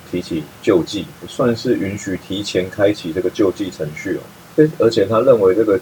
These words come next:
教育部主管机关哦后面的核准哦，它不是一个行政处分，对于后面这个核准不能单独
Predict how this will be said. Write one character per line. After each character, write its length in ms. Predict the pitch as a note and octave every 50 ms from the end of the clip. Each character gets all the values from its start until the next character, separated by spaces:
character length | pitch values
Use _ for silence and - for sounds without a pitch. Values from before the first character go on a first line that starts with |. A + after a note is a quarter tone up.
| -
教 240 | - B2+ A#2 G#2+ G#2+
育 120 | A2+ A2 G#2+
部 320 | - A#2+ A2+ G2 F2+ E2+ - - - - - -
主 100 | - G2+
管 180 | G#2 G2 F2 E2
机 180 | - G2+ G2+ G#2
关 200 | G2 G2 F#2+ F#2
哦 160 | E2 E2 E2+ -
后 100 | A2 G#2+
面 160 | G#2 G2+ G2 F#2+
的 180 | F2+ F2 E2+ E2+
核 240 | E2+ - E2 E2+ F#2
准 200 | F#2 - F2 - - - - - -
哦， 80 | - E3 -
它 80 | G2+
不 160 | - - F3+ -
是 160 | - - -
一 20 |
个 120 | F#2 F2+ -
行 180 | - F3 D#3+
政 180 | F2 F#2+ F2+ -
处 120 | - - - -
分， 140 | G2+ F2+ D#2+ - - - -
对 180 | A2 G#2 F#2 F2
于 40 |
后 180 | F#2 G#2+ G2 F#2
面 140 | G2 F#2+ F2+
这 80 | F#2+
个 60 | F2+ F2+
核 200 | - E2 E2 E2
准 160 | - E2+ D#2 D2+
不 80 | - F#2+
能 140 | F2+ E2 D#2 D#2 -
单 140 | D#2+ E2+ F2
独 140 | E2 E2 D2+